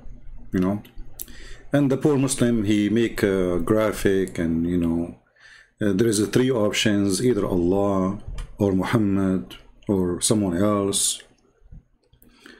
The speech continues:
or four options, and let us study each one of them. And then if it's Muhammad, look at the style. <laughs>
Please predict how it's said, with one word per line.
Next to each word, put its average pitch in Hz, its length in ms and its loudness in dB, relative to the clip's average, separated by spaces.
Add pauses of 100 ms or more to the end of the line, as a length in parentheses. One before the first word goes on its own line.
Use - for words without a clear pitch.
(640)
or 110 160 2
four 113 260 2
options, 95 920 0 (280)
and 110 120 2
let 123 120 0
us 110 180 0
study 107 300 2
each 110 240 2
one 104 80 2
of 95 140 -2
them. 104 600 0 (1400)
And 123 160 4
then 123 540 0 (180)
if 131 140 4
it's 147 160 0
Muhammad, 113 680 2 (1120)
look 175 160 2
at 113 120 0
the 104 100 2
style. 151 500 0
<laughs> - 40 -10